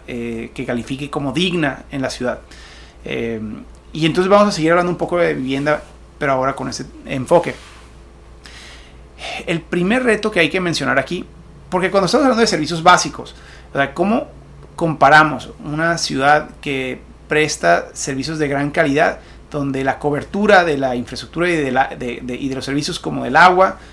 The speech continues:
del drenaje, de la recolección de basura, de la seguridad pública, del transporte,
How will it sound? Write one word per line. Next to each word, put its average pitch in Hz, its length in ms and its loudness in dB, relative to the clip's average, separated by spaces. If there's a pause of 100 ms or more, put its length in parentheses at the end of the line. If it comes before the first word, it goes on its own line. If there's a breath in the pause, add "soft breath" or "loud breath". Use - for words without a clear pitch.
(160 loud breath)
del 131 480 -8 (220)
drenaje, 170 560 2
de 165 60 -2
la 143 100 -2
recolección 127 480 -4
de 127 60 -4
basura, 180 520 2
de 170 60 2
la 151 80 2
seguridad 131 380 -6
pública, 180 680 0
del 151 160 -6
transporte, 180 920 0